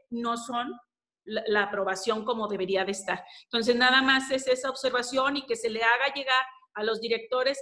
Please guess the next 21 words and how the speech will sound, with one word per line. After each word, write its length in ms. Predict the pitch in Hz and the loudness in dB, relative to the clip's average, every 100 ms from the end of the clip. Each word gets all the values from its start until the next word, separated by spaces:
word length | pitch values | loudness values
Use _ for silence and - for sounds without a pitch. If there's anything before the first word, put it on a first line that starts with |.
| - | -6
que 140 | 214 - | -8 -8
tienen 360 | 247 262 302 262 | -6 -2 -2 -2
que 140 | 220 | -4
revisar 480 | 208 208 208 247 247 | -4 -6 -4 0 2
eso 240 | 240 247 | 2 0
y 100 | 285 | -2
mandar 360 | 233 214 220 226 | -2 0 2 2
a 40 | |
la 180 | 220 220 | 2 -2
gente 400 | 226 220 226 240 240 _ - | -6 -8 -2 -2 -2 _ -6
en 180 | 208 208 | -4 -2
físico 600 | 302 302 - - 196 - 233 | -2 0 -2 2 4 6 4
a 80 | |
revisar 640 | 214 202 196 - 233 247 247 - - | 2 0 -4 0 4 4 2 -8 -8
y 380 | 220 233 262 _ | -4 -4 -6 _
analizar 680 | 208 202 190 185 185 220 214 | -2 -2 -4 -6 -4 -4 -2
cada 200 | 214 208 | -2 -2
uno 220 | 208 208 | -2 -4
de 80 | 202 | -4
los 180 | 180 - | -4 -8
puntos. 480 | - - - - | -16 -20 -18 -18